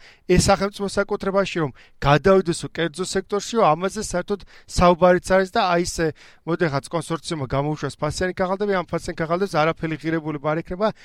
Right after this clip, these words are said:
პირველ რიგში ინვესტორებისთვის, სანამ, ა, არ დაინახავენ, რომ მაღალია რისკი, სანამ ხედავენ, რომ მაღალია რისკები, ა, ხედავენ, არა,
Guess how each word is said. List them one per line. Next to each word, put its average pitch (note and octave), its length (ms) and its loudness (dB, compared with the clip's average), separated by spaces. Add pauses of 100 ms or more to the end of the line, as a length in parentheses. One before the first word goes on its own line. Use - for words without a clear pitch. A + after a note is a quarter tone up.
(300)
პირველ F#3+ 340 4
რიგში G3+ 220 0
ინვესტორებისთვის, F3 720 0
სანამ, F3 360 2 (400)
ა, D3+ 100 2 (360)
არ D#3 140 6
დაინახავენ, F3 720 4
რომ D#3+ 200 0 (320)
მაღალია D3+ 840 2
რისკი, D#3+ 400 -4
სანამ E3 300 -2 (100)
ხედავენ, D#3+ 320 0
რომ C#3 120 -6 (260)
მაღალია D3+ 580 4
რისკები, D#3 580 -4 (360)
ა, D#3 260 4
ხედავენ, D3+ 460 0
არა, D3 440 0